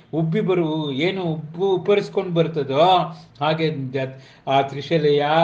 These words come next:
ಸಿದ್ಧಾರ್ಥನ ಬಂಧು, ಬಂಧು ಬಾಂಧವರಿಗೆ ಹೇಗೆ ಗೊತ್ತಾಯ್ತು ಗೊತ್ತಿಲ್ಲ, ಅವರೆಲ್ಲ ನೆರೆ ಬಂದಂತೆ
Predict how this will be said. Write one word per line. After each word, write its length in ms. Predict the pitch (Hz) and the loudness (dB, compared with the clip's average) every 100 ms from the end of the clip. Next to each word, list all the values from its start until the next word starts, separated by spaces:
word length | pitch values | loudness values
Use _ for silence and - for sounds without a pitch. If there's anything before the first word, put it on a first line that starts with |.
| 170 | 2
ಸಿದ್ಧಾರ್ಥನ 720 | 160 131 123 151 147 151 139 | -2 -6 -2 -2 -2 -6 -6
ಬಂಧು, 340 | 131 135 160 160 | -4 -6 -6 -6
ಬಂಧು 320 | 135 139 147 | -4 -4 -6
ಬಾಂಧವರಿಗೆ 960 | 135 131 131 127 123 123 120 123 110 110 - - | -6 -4 -4 -6 -6 -6 -6 -6 -6 -10 -14 2
ಹೇಗೆ 200 | 175 180 | 2 4
ಗೊತ್ತಾಯ್ತು 440 | 185 175 165 160 | 0 0 -2 -2
ಗೊತ್ತಿಲ್ಲ, 300 | 147 139 135 | -4 -4 -6
ಅವರೆಲ್ಲ 260 | 131 156 196 | -4 -2 -2
ನೆರೆ 300 | 165 147 185 | -2 0 2
ಬಂದಂತೆ 880 | 214 226 226 220 190 170 117 - - | 2 0 0 -4 -4 -6 -8 -14 -20